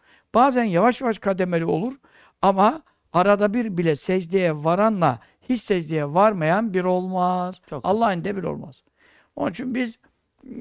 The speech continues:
Speaker 1: e, başlayacağız, fırsat buldukça kollayacağız,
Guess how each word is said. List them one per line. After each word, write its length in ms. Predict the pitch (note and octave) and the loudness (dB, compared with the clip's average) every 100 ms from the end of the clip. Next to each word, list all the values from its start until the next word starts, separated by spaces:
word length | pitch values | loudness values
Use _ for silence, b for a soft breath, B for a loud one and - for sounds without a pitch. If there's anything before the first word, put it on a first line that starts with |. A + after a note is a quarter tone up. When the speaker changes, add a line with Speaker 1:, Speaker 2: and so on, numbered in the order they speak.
| - | -8
Speaker 1:
e, 380 | D#3 - - - - - | -6 -4 -6 -8 -14 -4
başlayacağız, 800 | - A#3+ - F3+ D#3+ F3+ G3+ - | 0 0 0 -4 0 -2 -2 -6
fırsat 380 | - G3 A3+ - _ _ _ _ - | -10 -6 -6 -6 _ _ _ _ -6
buldukça 420 | G#3 G#3 E3+ G#3+ | -4 -4 -4 -8
kollayacağız, 800 | E3 G#3 G3 E3 C#3 F3 G3 - | -2 -2 0 -2 -2 -2 -2 -6